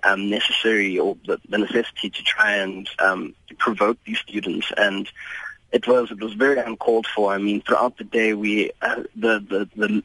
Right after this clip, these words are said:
the lady was actually screaming, saying that, um, "She will not be silent," is a friend of mine, um, and it's, it's just, it's,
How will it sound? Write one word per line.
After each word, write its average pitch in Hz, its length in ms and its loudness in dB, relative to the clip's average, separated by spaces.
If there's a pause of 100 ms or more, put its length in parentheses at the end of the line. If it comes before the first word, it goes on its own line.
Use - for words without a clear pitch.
the 107 120 0
lady 123 300 2
was 120 160 0
actually 110 220 -2
screaming, 117 480 -2
saying 107 420 0
that, 101 220 2 (200)
um, 101 320 2
"She 117 160 2
will 113 80 2
not 123 180 2
be 120 120 -8
silent," 117 400 2
is 113 120 -4
a - 60 -2
friend 139 240 2
of - 80 -4
mine, 90 380 0 (640)
um, 101 340 2 (100)
and 110 400 2 (540)
it's, - 320 -2
it's - 200 -2
just, - 200 0
it's, 101 180 -6